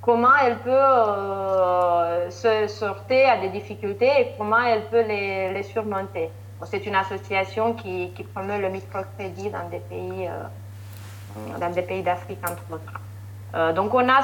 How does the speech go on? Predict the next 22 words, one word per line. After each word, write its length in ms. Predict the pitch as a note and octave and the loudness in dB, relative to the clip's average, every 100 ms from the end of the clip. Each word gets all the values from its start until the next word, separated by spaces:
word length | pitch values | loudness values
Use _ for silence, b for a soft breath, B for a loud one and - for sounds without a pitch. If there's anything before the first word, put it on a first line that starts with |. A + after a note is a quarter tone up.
| C4 | 2
ce, 100 | B3 | -2
ce 240 | - A#3+ | 0 2
genre 240 | A#3 A#3 G#3+ | 4 2 2
d'exemple. 720 | G3+ G#3 A#3 C#4 C#4+ B3 A3 F3+ F3 - - - - - - - - | -2 4 6 6 4 0 2 4 2 -4 -14 -18 -18 -18 -16 -16 0
Après, 580 | F#3+ F#3+ - A3+ B3+ A#3+ | 0 0 -2 2 4 6
euh, 440 | G3 F3+ F3 F3 E3+ | 6 4 4 2 -2
peut-être 220 | - A#3 - | 0 0 0
qu'il 100 | A3 | 2
y 60 | |
en 120 | G#3+ | 4
a 100 | G#3+ G#3 | 4 4
d'autres 260 | A#3+ B3 A#3 A3+ | 2 2 -4 -4
que, 80 | G#3 | -6
qui 260 | G3 - | -6 -10
m'échappent, 440 | G3 F#3+ A3+ G#3+ - | -8 -4 0 0 -2
euh, 380 | G#3 F#3+ F#3+ F#3+ F#3+ | -6 -4 -2 -4 -6
qui 80 | G3+ | -10
m'échappent 320 | G3 G#3 G3+ | -6 -6 -6
en 80 | G3 - | -8 -10
ce 60 | F#3+ | -12
moment. 280 | F#3+ F3+ D#3+ - | -8 -8 -8 -12
Voilà. 220 | E3+ D#3+ | -10 -8